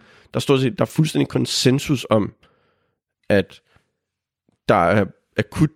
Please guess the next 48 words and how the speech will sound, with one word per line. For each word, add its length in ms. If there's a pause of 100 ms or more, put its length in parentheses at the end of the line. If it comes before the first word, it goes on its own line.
behov 380
for 320 (200)
kæmpe 260
store 360
forandringer, 640 (320)
for 320
ligesom 240
at 80 (280)
afværge 440 (100)
eskalering 580
af 60
klimakatastrofen. 760
Og 60
alligevel 280
sker 180
det 100
ikke. 160 (580)
Alle 180
er 40
på 80
en 60
måde 160
enige 240
om 80
det, 80
men 100
der 60
sker 280
ikke 140
noget. 300
Altså, 120
der 80
er 20
ikke 220
rigtig 300
nogen, 320
sådan, 160
der 80
er 40
ikke 180
nogen 260 (200)
betydningsfulde 600
politiske 500
aktører 340
i 40
dag, 240 (420)
der 80
benægter, 760